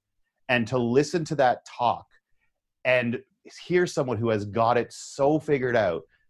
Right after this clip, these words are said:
uh, and then to realize that even though he knew he couldn't win that fight, uh, is a real testament, I think, to how seriously we have to take this. And because it's part of my life, it's a reminder for me to never take for granted how much I have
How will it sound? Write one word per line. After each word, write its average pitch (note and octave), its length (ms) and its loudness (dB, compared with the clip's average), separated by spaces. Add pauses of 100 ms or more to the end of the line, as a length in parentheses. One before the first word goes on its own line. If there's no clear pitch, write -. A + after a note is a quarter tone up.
(240)
uh, A2+ 280 -2
and B2+ 160 -2
then B2+ 140 2
to C3 120 -4
realize A#2 600 4
that G#2 260 0 (120)
even C#3 400 -2
though A#2+ 180 2
he A2 220 -2
knew G2+ 600 0 (240)
he A#2 180 -10
couldn't B2 500 -2 (160)
win A#2 300 0
that G#2+ 320 -2
fight, B2+ 340 0 (340)
uh, G#2 240 2
is C#3 160 2
a C#3 100 4
real B2+ 220 4
testament, A#2+ 480 -4
I G2 100 -2
think, F#2+ 260 -6
to G#2+ 60 -6
how A2 220 -2
seriously A2 680 -4
we F#2+ 120 -4
have F#2+ 300 -4
to D#2+ 80 -20
take - 280 -4
this. F#2+ 240 -6 (240)
And B2+ 140 -2
because C3 260 0
it's B2 140 -4
part A#2+ 200 0
of G#2+ 80 -2
my B2 180 2
life, F#2+ 340 0 (240)
it's B2+ 180 -2
a C#3+ 60 4
reminder A2+ 480 2
for G#2 180 -6
me A2+ 300 -2
to - 160 -8
never G#2+ 680 -2 (340)
take A#2 220 -2
for A#2 160 0
granted G#2+ 480 0
how G#2 300 0
much G#2 280 -2
I G2+ 120 -2
have F2+ 340 0